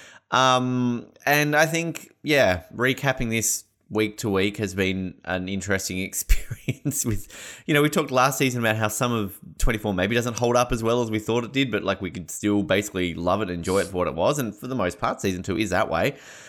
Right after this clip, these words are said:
But then there are just definitely things this season where you're just kinda like, "Okay, wow, that's just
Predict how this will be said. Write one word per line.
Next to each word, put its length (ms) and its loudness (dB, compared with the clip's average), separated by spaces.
But 120 -2
then 140 4
there 160 2
are 40 2
just 300 -4
definitely 420 -2
things 260 -2
this 160 -2
season 300 -2
where 100 -2
you're 80 -6
just 180 -8
kinda 200 -8
like, 280 -6
"Okay, 640 0
wow, 440 0
that's 440 -4
just 400 -6